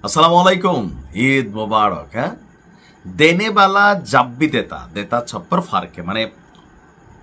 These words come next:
উপরওয়ালা বা যিনি দাতা আছেন তিনি যখন দেন, মাঝে মাঝে পবিত্র কোরআনের একটা বাণী আছে না, হতাশ হইও না, নিশ্চয়ই তোমার রব তোমাকে সুসংবাদ দিবে যেটা শুনে তুমি খুশি হয়ে যাবে।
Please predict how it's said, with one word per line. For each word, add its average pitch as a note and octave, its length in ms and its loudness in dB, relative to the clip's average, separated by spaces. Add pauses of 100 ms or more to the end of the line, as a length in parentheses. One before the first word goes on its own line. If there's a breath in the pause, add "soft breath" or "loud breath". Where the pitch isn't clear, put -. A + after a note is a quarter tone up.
(140)
উপরওয়ালা E3+ 500 4
বা D#2+ 360 -6
যিনি A#2+ 180 -4
দাতা A#2+ 340 2
আছেন A#2 300 0
তিনি B2 200 -6
যখন D3+ 300 -2
দেন, A2+ 280 0
মাঝে F#2 260 -4
মাঝে A#2 320 0 (600)
পবিত্র B2 320 -2
কোরআনের B2+ 260 0
একটা B2+ 180 -4
বাণী A#2+ 240 0
আছে A#2+ 220 -6
না, F3 160 -10 (340)
হতাশ D3+ 380 -2
হইও C#3 140 -2
না, D#2 120 -10 (760 loud breath)
নিশ্চয়ই D#3 460 0
তোমার D3 400 0
রব C#3 320 2
তোমাকে D3 520 -4 (1160)
সুসংবাদ E3+ 680 0
দিবে D#3 220 0
যেটা C3 220 0
শুনে C#3+ 180 -8
তুমি D#3+ 180 -8
খুশি C#3+ 400 -4
হয়ে C3+ 220 0
যাবে। D2 300 -12